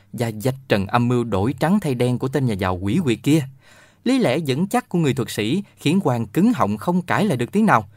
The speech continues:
Tức mình, quan bèn đập bàn hét: "Trắng là trắng, đen là đen, đổi trắng thay đen thế nào được mà nhà ngươi cứ lải nhải hoài thế?"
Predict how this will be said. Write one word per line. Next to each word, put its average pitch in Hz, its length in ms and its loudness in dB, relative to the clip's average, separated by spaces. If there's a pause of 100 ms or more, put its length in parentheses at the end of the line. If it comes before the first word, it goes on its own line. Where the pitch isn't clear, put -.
(380)
Tức - 200 0
mình, 104 180 0 (400)
quan 113 300 2
bèn 107 260 0
đập 98 140 -2
bàn 95 260 0
hét: 135 180 0 (760)
"Trắng 156 220 4
là 120 120 2
trắng, - 300 2 (220)
đen 156 280 6
là 101 100 2
đen, 117 260 4 (260)
đổi 113 300 2
trắng 190 200 4
thay 151 120 2
đen 120 180 2
thế 202 160 4
nào 123 220 4
được 127 200 2 (180)
mà 110 120 -2
nhà 98 160 -2
ngươi 107 220 0
cứ 170 120 2
lải 120 220 2
nhải 131 220 2
hoài 120 280 2
thế?" 156 180 6